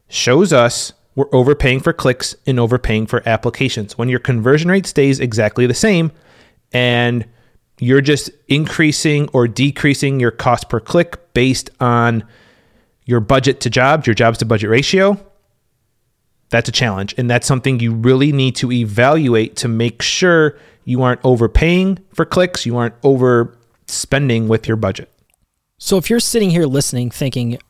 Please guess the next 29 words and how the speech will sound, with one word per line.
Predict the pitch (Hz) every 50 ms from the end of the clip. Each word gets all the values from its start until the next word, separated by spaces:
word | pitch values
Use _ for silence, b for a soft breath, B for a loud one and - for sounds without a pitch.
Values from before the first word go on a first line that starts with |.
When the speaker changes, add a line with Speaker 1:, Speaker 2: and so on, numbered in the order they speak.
| _ -
Speaker 2:
"I | 147 147
don't | 160 165
want | 143 120 117
to | 110
overspend," | 110 104 110 - - 107 101 110 - -
no | 151 190
one | 214 208
wants | 165 131 -
to | 151
overspend | 131 - - 127 110
for | - -
anything, | - 135 - 220 - - - - _ _ _ _ _ _ _ -
whether | 139 139 139 131 127
it's | 123 -
a | 117
loaf | 113 139 175 - -
of | 139
bread | 123 135 147 165 175 175 208 - -
or | 143 135 131 131
it's | 123 117 -
job | - - 131 123 113
applications, | 107 107 - 113 - 123 113 - - 107 104 110 - b b b b b b b b
no | 127 147 180 190
one | 185 170
wants | 143 135 -
to | -
overspend | 127 117 117 - - 120 113 107
on | 107 104
anything. | 98 92 - _ _ -